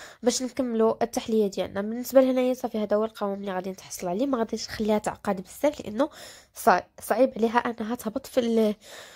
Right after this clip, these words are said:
ما غتقادش ليا في المول. من بعد هنا كنزيد تقريبا واحد خمسين غرام من الشوكولا للنوع جيد. هنا درت الشوكولا بالحليب، او ممكن ديروا الشوكولا البيضاء من الافضل، حيت الشوكولا البيضاء كتعطيها واحد المذاق زوين بزاف.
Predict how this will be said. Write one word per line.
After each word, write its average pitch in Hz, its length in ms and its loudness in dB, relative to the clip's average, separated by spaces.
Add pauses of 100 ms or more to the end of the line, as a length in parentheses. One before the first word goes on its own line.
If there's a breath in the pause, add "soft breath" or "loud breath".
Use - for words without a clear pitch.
(120 loud breath)
ما 226 120 4
غتقادش 254 480 2
ليا 262 140 4
في 262 140 0
المول. 190 260 -6 (400 loud breath)
من 508 120 -4
بعد 453 180 6
هنا 339 140 4
كنزيد 262 320 2
تقريبا 262 260 2
واحد 247 140 0
خمسين 226 400 -4
غرام 214 180 4
من 208 60 -4
الشوكولا 240 500 2
للنوع 208 340 0
جيد. 202 340 2
هنا 226 160 2
درت 208 140 -8
الشوكولا 208 540 -4
بالحليب، 196 480 0 (100)
او 262 100 6
ممكن 254 320 -2
ديروا 226 200 2
الشوكولا 226 480 0
البيضاء 220 500 2
من 247 140 -2
الافضل، 247 520 -4 (500 loud breath)
حيت - 200 -2
الشوكولا 254 400 2
البيضاء 214 340 0
كتعطيها 254 320 -2
واحد 240 220 -4
المذاق 247 340 2 (440 loud breath)
زوين 233 360 4
بزاف. 233 480 0